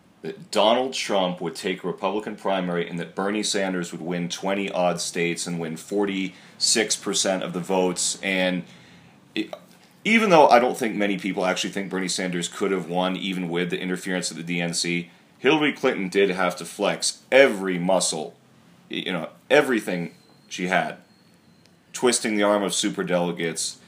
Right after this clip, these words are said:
using the D N C, uh, when it's supposed to be neutral and impartial, and really using it as their own personal, uh, electoral vehicle. Uh, we're seeing revolution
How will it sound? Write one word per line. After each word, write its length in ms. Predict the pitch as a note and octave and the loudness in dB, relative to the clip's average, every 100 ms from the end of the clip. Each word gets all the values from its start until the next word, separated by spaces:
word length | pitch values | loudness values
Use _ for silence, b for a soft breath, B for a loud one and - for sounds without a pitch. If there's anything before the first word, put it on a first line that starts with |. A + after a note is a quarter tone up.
| b b b - | b b b -10
using 460 | E2+ A2 G#2 G#2 | -2 2 2 0
the 80 | F#2+ | -2
D 180 | F#2 F#2 | -2 0
N 140 | F2+ | 0
C, 560 | F2+ F2+ F2+ F2+ F2+ F2 b b b | 0 -2 -2 0 -2 -6 b b b
uh, 140 | D#2+ C#2+ | -10 -10
when 180 | - F#2 | -6 -4
it's 140 | F2 - | -2 -2
supposed 260 | G2+ F#2 | -2 -2
to 60 | - | -4
be 260 | F2 E2 F2 | -6 -6 -6
neutral 480 | F#2+ G2 F#2 G2 | -2 -2 -2 -2
and 80 | F2 | -2
impartial, 800 | E2+ - F#2+ E2+ - E2+ E2+ D#2+ b b | -4 0 0 0 0 0 0 -2 b b
and 180 | - E2 | -8 -6
really 180 | F2 E2 | -4 -4
using 300 | D#2+ E2+ E2 | -2 -4 -4
it 80 | E2 | -6
as 100 | D#2 | -6
their 160 | E2 | -6
own 240 | - F2 F2 | -4 -4 -4
personal, 600 | - E2+ - E2+ D#2 - b b b - | -4 -4 -4 -6 -8 -10 b b b -8
uh, 560 | E2 E2 E2 D#2 D#2 - | -6 -4 -4 -6 -8 -8
electoral 560 | D#2 E2 - F2 D#2 | -6 -6 -4 -6 -4
vehicle. 580 | D#2+ F#2+ F2+ D#2+ D#2 - b b b b - | -4 -2 -2 -4 -8 -10 b b b b -2
Uh, 460 | E2+ E2+ E2+ E2+ - - _ - | 2 4 2 0 -4 -16 _ -4
we're 160 | G2+ | 0
seeing 460 | A2 A#2+ C3 D3+ - | 2 2 2 2 -4
revolution 880 | F#2 G2+ G#2+ G2+ B2 C#3+ E2+ D#2 D#2 | 0 4 4 4 2 0 -2 -6 -10